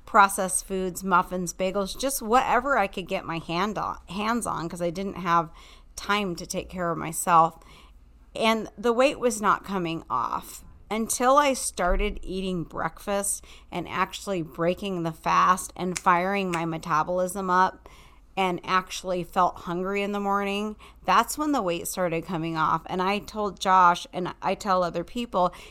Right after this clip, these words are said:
if you're not hungry in the morning, that's a bad sign.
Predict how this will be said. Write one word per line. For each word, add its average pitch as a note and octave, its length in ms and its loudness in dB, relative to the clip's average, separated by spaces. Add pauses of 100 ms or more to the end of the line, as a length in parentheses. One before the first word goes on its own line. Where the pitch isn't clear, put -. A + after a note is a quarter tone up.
if G3+ 200 -4
you're G#3+ 220 -2
not D4 260 -2
hungry G#3+ 480 -2
in G3 140 -2
the E3+ 80 0
morning, E3+ 640 0
that's E3+ 320 0
a A3 80 0
bad E3 380 0
sign. D#3+ 520 -4